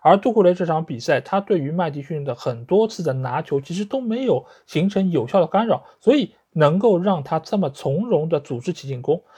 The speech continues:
当然维埃拉也很快就发现了所存在的问题啊，所以在下半场他就用米利维耶维奇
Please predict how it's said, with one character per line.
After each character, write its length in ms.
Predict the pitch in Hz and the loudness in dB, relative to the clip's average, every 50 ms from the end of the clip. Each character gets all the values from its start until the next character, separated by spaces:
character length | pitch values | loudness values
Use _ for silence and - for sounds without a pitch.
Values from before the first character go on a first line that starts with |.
| - _ _ | -20 _ _
当 140 | - 262 262 | 4 4 4
然 160 | 254 247 247 _ | 4 -2 -4 _
维 140 | 147 160 202 | 6 6 6
埃 100 | 226 226 | 6 4
拉 180 | 226 220 214 | 2 2 0
也 180 | 202 175 160 180 | 0 0 -2 -2
很 320 | 180 - - 143 117 120 | -2 -2 -4 -4 -4 -4
快 220 | - - 226 214 165 | 2 4 4 4 4
就 160 | 170 151 139 | 2 -2 -4
发 240 | 139 - 220 226 240 | 0 2 2 2 2
现 200 | 226 - 202 147 | -2 -6 -6 -6
了 60 | 135 | -6
所 240 | 135 - - 117 113 | -6 -6 -6 -8 -6
存 180 | - - 143 | -6 -10 -6
在 120 | 156 196 185 | -2 0 0
的 60 | 175 | 0
问 180 | 180 190 165 135 | 0 -2 -6 -6
题 120 | - - | -6 -8
啊， 80 | 120 120 | -8 -6
所 160 | - 151 156 | -4 -4 -4
以 80 | 156 | -4
在 240 | 156 170 180 160 156 - - _ | 0 0 0 0 0 -6 -16 _
下 200 | - - 220 190 | 0 2 4 4
半 160 | 180 139 131 | 4 0 0
场 200 | - 127 113 135 | -4 -8 -10 -6
他 180 | - 151 151 | 0 0 0
就 260 | 151 156 - 160 139 147 | 0 2 0 -2 0 0
用 240 | 165 180 175 139 135 | 0 -2 -2 -2 -2
米 160 | 143 139 135 | -4 -4 -2
利 100 | 131 147 | 0 2
维 160 | 170 190 190 202 | 2 2 2 0
耶 80 | 220 | 0
维 140 | 226 226 226 | 0 -2 -4
奇 280 | 226 - - 170 190 | -4 -6 -10 -10 -10